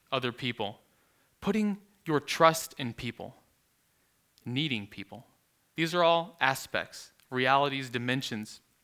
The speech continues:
of the fear of man as it expresses itself in our hearts. But all of it's summed up in this. In other words, replacing God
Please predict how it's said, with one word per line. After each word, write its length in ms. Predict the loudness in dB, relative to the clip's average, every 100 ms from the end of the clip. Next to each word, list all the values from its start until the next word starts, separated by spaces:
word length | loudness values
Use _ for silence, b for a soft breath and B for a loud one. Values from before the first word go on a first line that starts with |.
| _ _ _ _ -20 -4
of 160 | -2 0
the 80 | -2
fear 280 | 0 0 0
of 100 | -2
man 300 | -6 -4 -4
as 140 | -4
it 100 | -4
expresses 480 | -6 2 4 4 -2
itself 460 | 0 2 2 2 B B B B
in 100 | 0
our 100 | 0
hearts. 440 | 2 -2 -4 -14 -18 b b b b b b 6
But 100 | 10
all 160 | 10
of 80 | 8
it's 120 | 4
summed 220 | 4 6
up 140 | 6 6
in 100 | 2
this. 240 | 2 2
In 60 | 4
other 200 | 6 4
words, 420 | 2 0 -4 -14 b b b b _ -4
replacing 760 | -2 2 2 2 -2 -2 -4 -6
God 440 | 0 2 2 -2